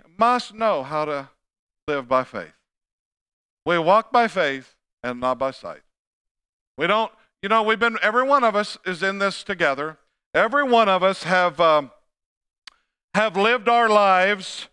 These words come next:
in, uh, in, um, um, with our five physical senses.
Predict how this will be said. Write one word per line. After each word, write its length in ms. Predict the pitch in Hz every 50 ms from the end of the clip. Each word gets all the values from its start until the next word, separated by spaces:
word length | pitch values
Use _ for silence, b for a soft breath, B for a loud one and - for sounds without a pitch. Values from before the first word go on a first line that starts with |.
| _ _ _ _ _ _ _
in, 460 | 190 196 208 208 208 208 208 202 196
uh, 420 | 190 185 185 185 185 180 175 175 - - _ _ _ _ _ _ _ _ _ _ _ _ _ _ _ _ _ _ _ _ _ _ _ _ _ -
in, 360 | 190 196 196 196 190 185 185
um, 680 | 180 175 170 165 165 165 156 151 151 143 135 131 135 _ _ _ 156
um, 720 | 160 160 156 151 147 143 135 131 127 123 120 117 107 104 _ _ _ _ _ _ _ _ _ _ _ _ _ _ _ _ _ _ _ _ _ _ _ _ _ _ _ _ _ _ _ _ _ _ _ _ _ _ _ _ _ _ _ _
with 180 | 156 160 160 165
our 80 | 170
five 280 | - 190 190 190 190 185
physical 380 | - 196 165 156 185 - 180
senses. 400 | 165 - - 139 117 - - _